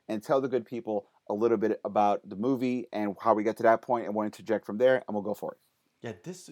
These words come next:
Speaker 2: this is, and I've seen the whole thing, obviously. I mean, and I'll get your opinions for what you think
Speaker 1: Right.
Speaker 2: so far. Obviously,
Speaker 1: Okay.
Speaker 2: I haven't seen the finished product. But,
Speaker 1: Sure.
Speaker 2: man, this was exactly what we talked about as far as this is a Zack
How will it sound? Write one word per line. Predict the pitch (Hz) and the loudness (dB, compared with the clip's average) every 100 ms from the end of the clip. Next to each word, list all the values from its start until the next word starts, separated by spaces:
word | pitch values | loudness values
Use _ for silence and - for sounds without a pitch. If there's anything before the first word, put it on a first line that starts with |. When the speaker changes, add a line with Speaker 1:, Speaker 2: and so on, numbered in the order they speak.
| 120 | -16
Speaker 2:
this | 160 - | -16 -12
is, | 160 127 | -12 -10
and | 117 | -10
I've | - | -10
seen | 120 | -8
the | 92 | -8
whole | 90 | -10
thing, | - | -10
obviously. | 87 87 85 92 | -8 -8 -10 -12
I | 90 | -10
mean, | 92 | -6
and | 113 | -2
I'll | 120 | -2
get | 120 104 | -2 -8
your | 95 | -10
opinions | - 90 90 | -10 -14 -12
for | 95 | -12
what | 87 95 | -8 -8
you | 90 | -8
think | - _ | -16 _
Speaker 1:
Right. | 110 101 | 0 0
Speaker 2:
so | - - 92 | -2 -10 -10
far. | - 110 78 - | -8 -8 -8 -10
Obviously, | 87 | -6
Speaker 1:
Okay. | 113 | -4
Speaker 2:
I | 95 | -4
haven't | 85 | -6
seen | - 87 | -16 -18
the | |
finished | - 87 - | -16 -20 -20
product. | - 104 76 - _ _ - | -14 -10 -10 -12 _ _ -4
But, | 113 104 - | -2 -2 -8
Speaker 1:
Sure. | 127 | -14
Speaker 2:
man, | 131 | -12
this | 117 131 | -12 -14
was | 139 107 | -14 -12
exactly | 98 87 90 110 123 - 135 | -12 -14 -12 -12 -12 -12 -10
what | 123 110 110 | -8 -10 -10
we | 104 | -14
talked | 87 80 90 | -16 -18 -16
about | 82 80 - _ _ | -10 -10 -10 _ _
as | 92 - | -20 -14
far | - 87 87 | -8 -6 -6
as | 87 - - | -10 -16 -20
this | - 92 | -20 -20
is | 82 - 101 | -20 -20 -20
a | 92 _ _ | -20 _ _
Zack | 101 98 98 101 | -16 -10 -10 -12